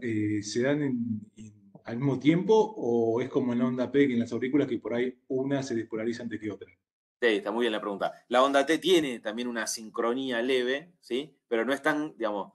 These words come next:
Speaker 2: no la podés separar tanto como la onda P, ¿sí? La onda P lo que tiene esa característica que es muy definitoria, digamos, la primera parte representa la aurícula derecha, la segunda la izquierda,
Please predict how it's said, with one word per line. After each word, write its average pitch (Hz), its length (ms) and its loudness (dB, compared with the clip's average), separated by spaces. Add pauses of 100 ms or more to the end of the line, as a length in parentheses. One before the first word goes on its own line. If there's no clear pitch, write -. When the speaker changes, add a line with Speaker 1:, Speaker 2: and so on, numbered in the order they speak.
(100)
Speaker 2:
no 135 100 0
la 131 120 2
podés 147 260 2
separar 123 460 0
tanto 143 680 0 (300)
como 139 200 2
la 120 120 4
onda 110 200 -2
P, 90 240 -8 (120)
¿sí? 113 260 -6
La 110 100 0
onda 127 200 0
P 165 80 4
lo 156 80 6
que 135 80 0
tiene 143 140 -4
esa 131 180 -4
característica 139 580 -4
que 107 60 -6
es 104 60 -10
muy 147 140 2
definitoria, 117 720 0
digamos, 92 240 -12
la 95 100 -10
primera 127 300 -2
parte - 240 0
representa 101 500 -6
la 101 60 0
aurícula 110 300 -2
derecha, 139 260 0
la 98 80 -2
segunda 104 240 -10
la 95 60 -8
izquierda, 90 460 -6